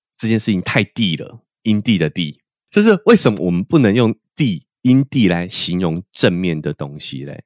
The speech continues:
正面的情况嘞？不能拿来称赞别人嘞？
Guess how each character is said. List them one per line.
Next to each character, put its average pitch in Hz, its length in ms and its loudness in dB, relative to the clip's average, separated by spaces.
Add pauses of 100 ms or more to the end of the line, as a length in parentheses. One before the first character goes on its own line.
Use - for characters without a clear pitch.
(180)
正 120 160 2
面 90 360 -2
的 76 200 -6
情 - 360 -8
况 67 360 -2
嘞？ 69 200 -14 (400)
不 151 100 2
能 120 100 2
拿 101 80 0
来 98 100 0
称 101 180 -2
赞 92 200 0
别 - 180 -14
人 - 240 -6
嘞？ - 240 -12